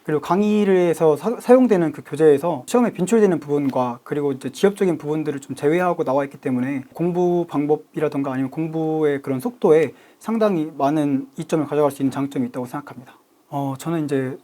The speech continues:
방금 말씀드렸던 것처럼 정리했던 리갈패드를 쉬는 시간마다 보려고 많이 노력을 했고요.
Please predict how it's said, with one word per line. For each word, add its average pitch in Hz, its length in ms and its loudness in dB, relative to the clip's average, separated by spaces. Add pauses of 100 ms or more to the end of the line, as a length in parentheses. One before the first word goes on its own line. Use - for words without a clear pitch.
(120)
방금 165 260 -2
말씀드렸던 151 540 -2
것처럼 131 500 -4
정리했던 175 540 -2
리갈패드를 151 720 0
쉬는 220 240 -2
시간마다 151 420 -2
보려고 139 320 -2
많이 131 180 -4
노력을 135 280 -4
했고요. 156 400 -8